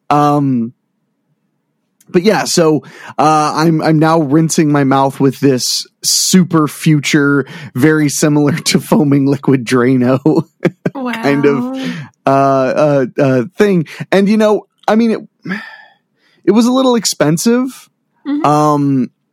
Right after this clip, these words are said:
Speaker 1: but I wanted to try it because I'd heard that the reviews are insane, that, like, because it, it activates when you rinse, that it just completely kills bad breath. It leaves an odd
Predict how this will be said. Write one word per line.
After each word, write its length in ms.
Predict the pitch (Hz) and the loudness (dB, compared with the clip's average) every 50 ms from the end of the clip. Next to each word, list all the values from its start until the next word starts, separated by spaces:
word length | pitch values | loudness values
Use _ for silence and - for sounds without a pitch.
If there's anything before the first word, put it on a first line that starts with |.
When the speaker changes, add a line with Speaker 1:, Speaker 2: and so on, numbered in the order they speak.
| _ _ _ _ _ - - | _ _ _ _ _ -4 0
Speaker 1:
but 140 | 165 185 180 | 0 2 2
I 40 | 175 | 2
wanted 300 | 170 170 185 196 196 170 | 2 2 2 2 2 0
to 60 | 151 135 | 0 -2
try 260 | - - 180 175 180 | -2 0 0 2 2
it 80 | 165 | 0
because 220 | - 165 - 165 151 | -2 -2 -2 0 0
I'd 140 | 151 147 135 | 2 0 0
heard 400 | 143 - 165 175 180 175 160 143 | -2 0 0 2 2 0 0 0
that 140 | 151 139 - - | -2 -2 -2 -2
the 60 | 139 | 0
reviews 400 | 139 139 123 135 151 160 143 143 | 0 0 2 2 2 2 2 2
are 80 | 135 | 0
insane, 500 | 131 120 - - - 156 147 147 143 135 131 | 0 -2 -2 0 0 2 2 2 2 0 0
that, 120 | 127 - 143 | -2 -2 -2
like, 180 | 143 - - | -2 -2 -2
because 400 | - 135 - 147 160 151 147 139 147 | -6 -6 -2 0 0 0 2 0 -2
it, 120 | - - - | -2 0 0
it 200 | 156 160 - - | -2 -2 -2 -2
activates 760 | - 156 151 147 - _ 180 165 156 165 160 165 - - - | 0 0 0 -2 -2 _ 0 0 2 2 0 0 -2 -4 -2
when 160 | 151 143 139 | 0 0 2
you 120 | 139 127 113 | 0 0 0
rinse, 460 | 123 135 143 160 185 180 - - - - - - - - _ | 2 2 2 0 0 -2 -6 -10 -12 -14 -18 -20 -20 -4 _
that 120 | 156 156 160 | 0 2 2
it 100 | 147 131 | 0 0
just 260 | - 156 143 - - | 0 -2 -2 -2 -2
completely 500 | - 165 135 127 131 151 147 117 147 131 - | -2 -2 0 0 0 0 2 2 0 -2 -2
kills 440 | - - 160 139 135 135 123 110 | -2 -2 0 0 0 0 -2 -4
bad 320 | 110 127 120 120 120 110 - | -2 -2 0 0 -2 -2 -2
breath. 380 | 131 123 117 - - - - - - - - - - - - - - - _ _ _ _ | -2 -2 -2 -2 -6 -10 -16 -20 -20 -18 -18 -16 -16 -18 -20 -20 -20 -20 _ _ _ _
It 140 | - 233 - | 0 2 2
leaves 400 | 233 240 247 254 277 262 294 254 | 2 2 2 2 2 2 2 2
an 100 | 302 226 | 0 2
odd 460 | - 196 196 202 214 208 185 170 - | 2 2 2 2 2 0 -2 -4 -6